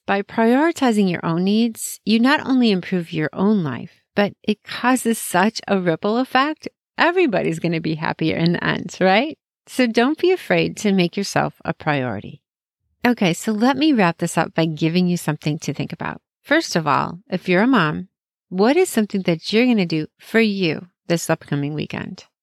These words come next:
What will give you oxygen and help you feel more fulfilled and energized?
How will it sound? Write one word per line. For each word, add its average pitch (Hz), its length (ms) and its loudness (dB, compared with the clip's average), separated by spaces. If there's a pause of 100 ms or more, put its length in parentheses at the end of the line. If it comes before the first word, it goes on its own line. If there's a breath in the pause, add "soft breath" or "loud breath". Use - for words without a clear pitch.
(560)
What 247 160 0
will 320 120 0
give 269 180 0
you 247 140 4
oxygen - 840 -4
and 185 180 2
help - 320 -4
you 233 100 0
feel 175 240 0
more 170 200 -4
fulfilled 180 640 -2
and 165 200 -2
energized? - 760 -6